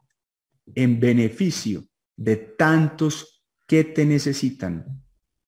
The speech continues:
Eso es un emprendimiento también. Y cuando aquí hablemos de emprendimiento, vuelvo a esa palabra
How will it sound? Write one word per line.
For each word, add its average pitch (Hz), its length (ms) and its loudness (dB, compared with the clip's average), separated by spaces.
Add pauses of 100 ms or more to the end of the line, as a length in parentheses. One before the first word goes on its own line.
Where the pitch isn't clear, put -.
(380)
Eso 240 460 6
es 160 260 2
un 180 200 6
emprendimiento 127 1000 2
también. 101 380 -12 (1400)
Y 139 100 4
cuando 160 320 6
aquí 214 300 6
hablemos 214 340 8
de 185 80 4
emprendimiento, 175 1000 0 (680)
vuelvo 165 320 8
a 180 40 8
esa - 220 0
palabra 127 560 2